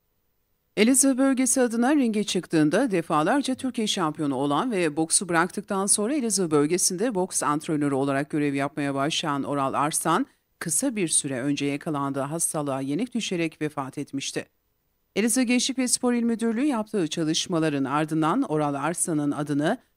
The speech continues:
boks idman salonuna vererek ahde vefa örneği sergiledi. Gençlik ve Spor İl Müdürü Abdülsamet Eren sosyal medya hesabından yaptığı paylaşımda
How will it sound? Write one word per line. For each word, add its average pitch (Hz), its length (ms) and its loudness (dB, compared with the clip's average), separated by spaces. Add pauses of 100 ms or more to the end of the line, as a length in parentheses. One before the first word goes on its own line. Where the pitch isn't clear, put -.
(120)
boks 190 340 0
idman 160 360 0
salonuna 139 560 -2
vererek 185 540 -2
ahde 160 380 -2
vefa 226 380 -2
örneği 185 400 0
sergiledi. 143 680 -2 (540)
Gençlik 233 320 2
ve 285 80 2
Spor 247 280 2
İl 240 120 0
Müdürü 226 260 -2
Abdülsamet 160 680 0
Eren 151 360 2
sosyal 190 440 2
medya 180 240 -2
hesabından 139 540 0
yaptığı 139 400 -2
paylaşımda 143 760 0